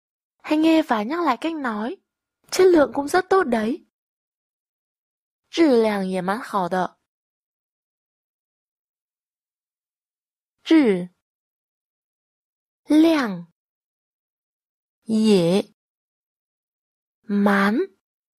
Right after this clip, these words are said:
好的。 质量也蛮好的。 质量也蛮好的。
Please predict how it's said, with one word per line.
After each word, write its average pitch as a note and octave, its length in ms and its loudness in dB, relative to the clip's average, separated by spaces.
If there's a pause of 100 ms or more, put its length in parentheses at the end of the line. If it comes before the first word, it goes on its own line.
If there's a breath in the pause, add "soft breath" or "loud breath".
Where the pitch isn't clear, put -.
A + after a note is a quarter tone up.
(1120)
好 F#3+ 760 -4 (1600)
的。 A3+ 320 -2 (1700)
质 C#4 320 4
量 G#3 240 -2
也 F#3 160 -4
蛮 F#3+ 160 -4
好 G3+ 300 -4
的。 F3+ 320 -4 (3750)
质 C#4+ 320 4
量 G3+ 260 -2
也 F#3 120 -4
蛮 F#3 220 -4
好 F#3+ 260 -4
的。 F#3 320 -8